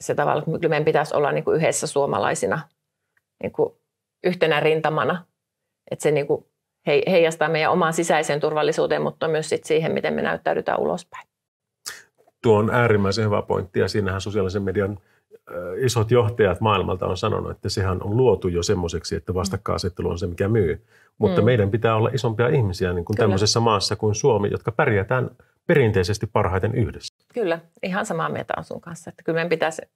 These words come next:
Speaker 1: se niin kuin pitää ykkösprioriteettina ihan jokaisen, on se sitten niin kuin puoluetausta, mikä tahansa tai muuta, että me ollaan yhdessä suomalaisia ja pidetään huolta meidän, meidän yhteiskunnasta ja meidän ihmisistä.
Speaker 2: No yksi, mikä on,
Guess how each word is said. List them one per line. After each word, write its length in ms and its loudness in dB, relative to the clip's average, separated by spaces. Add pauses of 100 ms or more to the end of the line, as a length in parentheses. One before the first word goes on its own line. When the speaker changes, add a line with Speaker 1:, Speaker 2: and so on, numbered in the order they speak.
Speaker 1:
se 180 2
niin 140 2
kuin 100 0
pitää 420 0 (420)
ykkösprioriteettina 1200 0
ihan 240 2
jokaisen, 500 2
on 140 -2
se 100 0
sitten 320 -2
niin 160 0
kuin 140 0 (460)
puoluetausta, 840 2
mikä 240 -2
tahansa 400 -4
tai 100 -2
muuta, 180 -4
että 100 -4
me 60 0
ollaan 220 0
yhdessä 280 -2
suomalaisia 640 -4 (180)
ja 80 -8
pidetään 380 -2
huolta 240 0
meidän, 320 -2 (720)
meidän 220 4
yhteiskunnasta 680 0
ja 60 -2
meidän 160 -2
ihmisistä. 460 -8 (680)
Speaker 2:
No 80 0
yksi, 220 0
mikä 240 2
on, 280 0